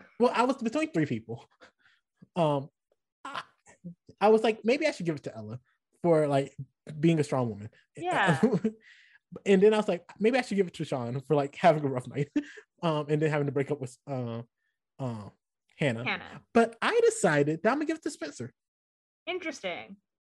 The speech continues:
Speaker 1: I'm giving Spencer my M V P. I, I, I think in, in, in a group of stupid girls, Spencer is the same one. <laughs> Spencer is saving these girls from themselves. <laughs> And, like, God damn it. <laughs> If someone did not be,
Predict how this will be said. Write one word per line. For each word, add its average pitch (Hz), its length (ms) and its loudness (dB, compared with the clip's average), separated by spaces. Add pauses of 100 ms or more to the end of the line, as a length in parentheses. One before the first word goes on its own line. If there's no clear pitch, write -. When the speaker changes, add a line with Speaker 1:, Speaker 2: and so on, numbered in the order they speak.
(120)
Speaker 1:
I'm 208 80 0
giving 254 180 2
Spencer 233 240 -2
my 208 100 0
M 196 80 0
V 190 80 -2
P. 110 220 -8 (640)
I, 208 120 0 (880)
I, 190 100 -6 (100)
I 226 100 2
think 233 300 0
in, 214 240 4
in, 220 280 4
in 220 160 6
a 214 80 8
group 208 340 4
of 180 160 4
stupid 202 340 2
girls, 127 400 -2 (220)
Spencer 233 340 4
is 220 80 6
the - 80 -4
same 120 300 -4
one. 120 100 -4 (220)
<laughs> - 200 -20
Spencer 294 300 -2
is 202 200 4
saving 180 220 0
these 170 120 -2
girls 151 240 2
from 139 120 -4
themselves. 120 520 -8
<laughs> - 60 -12 (500)
And, 190 360 0
like, 185 380 -8 (160)
God 226 260 0
damn 160 220 2
it. 160 160 -4
<laughs> - 760 -4
If 190 220 0
someone 254 260 2
did 202 80 0
not 165 180 -6
be, 160 180 -6